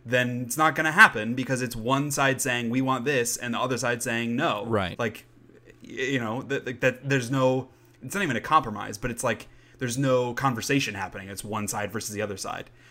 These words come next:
Speaker 1: Like, men need to be a part of that conversation and hopefully represent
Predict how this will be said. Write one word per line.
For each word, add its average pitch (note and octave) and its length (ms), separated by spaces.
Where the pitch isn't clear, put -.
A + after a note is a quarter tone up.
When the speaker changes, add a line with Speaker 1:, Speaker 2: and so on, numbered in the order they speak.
Speaker 1:
Like, - 260
men C#3 580
need D3 260
to D3 60
be C#3+ 160
a C3+ 60
part F3 240
of A2+ 80
that G#2 160
conversation G#2 720
and A2 400
hopefully C#3 440
represent A#2 560